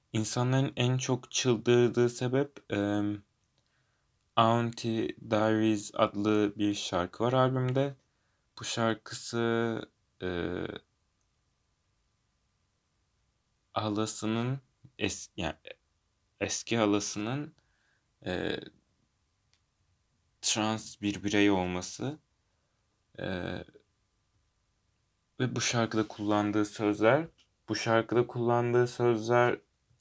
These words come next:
çirkin evet ama ben bunu, e, şey için, hani, gerçek düşündüğünü sanmıyorum. Hani,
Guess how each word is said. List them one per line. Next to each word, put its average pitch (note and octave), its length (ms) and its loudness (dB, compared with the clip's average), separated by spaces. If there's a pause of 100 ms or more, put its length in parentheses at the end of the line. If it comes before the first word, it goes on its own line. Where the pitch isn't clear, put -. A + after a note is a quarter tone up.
(300)
çirkin A#2 560 -4
evet C3 300 2
ama C#3+ 220 0
ben A#2 320 2 (360)
bunu, A#2 500 0 (260)
e, - 1000 -14
şey - 300 -2
için, A2 420 -4 (1500)
hani, G2 300 -8 (1500)
gerçek G2 420 -4 (800)
düşündüğünü A2 800 0 (300)
sanmıyorum. A#2 640 0
Hani, F#2 360 -4